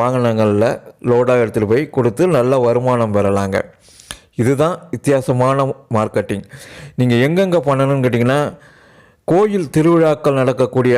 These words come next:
அந்த பகுதிகள்ல, சந்தைகள்ல, அப்புறம் இந்த பொம்மைகள் விக்கிற கடைங்க, இது எல்லா கடைகளையும் இப்ப விக்கிறாங்கங்க. சூப்பர் மார்க்கெட், டிபார்ட்மெண்டல் ஸ்டோர், எல்லா இடத்துலயுமே விக்கிறாங்க. இதோட பேரு பி வி சி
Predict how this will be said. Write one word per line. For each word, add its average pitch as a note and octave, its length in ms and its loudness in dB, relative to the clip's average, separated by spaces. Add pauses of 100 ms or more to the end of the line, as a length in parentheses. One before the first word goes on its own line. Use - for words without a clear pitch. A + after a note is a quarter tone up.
அந்த A2 160 0 (180)
பகுதிகள்ல, A2 520 0 (120)
சந்தைகள்ல, A#2 640 -2 (960)
அப்புறம் A#2+ 280 -2 (300)
இந்த A#2 120 0 (100)
பொம்மைகள் E3+ 460 0
விக்கிற B2+ 220 0 (120)
கடைங்க, A#2 340 0 (240)
இது A#2+ 100 2 (160)
எல்லா F#3+ 240 2 (160)
கடைகளையும் F3 380 0
இப்ப C#3 160 2
விக்கிறாங்கங்க. G#2 520 0 (100)
சூப்பர் A2+ 360 -2
மார்க்கெட், A2+ 360 -2
டிபார்ட்மெண்டல் A2+ 560 -2
ஸ்டோர், C3 200 -2 (560)
எல்லா E3+ 240 2
இடத்துலயுமே D#3 380 0
விக்கிறாங்க. A2+ 400 0 (580)
இதோட G#2+ 240 2 (140)
பேரு E3+ 260 2 (140)
பி E3+ 100 2 (140)
வி D#3 80 4 (120)
சி F#3 140 0